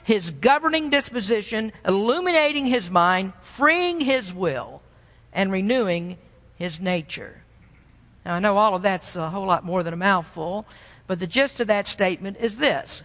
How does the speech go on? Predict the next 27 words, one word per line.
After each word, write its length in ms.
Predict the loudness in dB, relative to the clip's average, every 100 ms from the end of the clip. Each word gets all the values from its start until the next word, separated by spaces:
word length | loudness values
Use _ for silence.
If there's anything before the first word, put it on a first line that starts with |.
| -4
that 420 | 2 2 0 -6 -20 -4
regeneration 1000 | -2 0 2 4 6 4 2 -2 -4 -2
is 160 | -4 -2
the 140 | -2
Holy 360 | 0 0 2 -2
Spirit's 500 | -4 0 0 0 -4 4
act 500 | 4 4 -2 -8 -20 -20 -6
in 140 | 0 2
which 180 | 0
he 100 | 0
gives 320 | 0 0 0 -2
a 60 |
person 500 | 2 2 2 0 -2
a 120 | 0 0
new 320 | 2 0 2
nature 520 | 4 4 2 -2 0
that 280 | 0 -2 -6
frees 580 | 2 4 4 2 0 -2
his 300 | -2 -2 -4
will 600 | 0 2 2 0 -2 -8 -16 -20 -6
so 240 | 0 2
that 200 | 2 0
now 520 | 2 4 6 6 2 -4 -6
he 120 | 0 2
has 240 | 2 2
a 60 | 0
disposition 920 | 0 -2 -4 -4 -2 -2 -4 -4 -6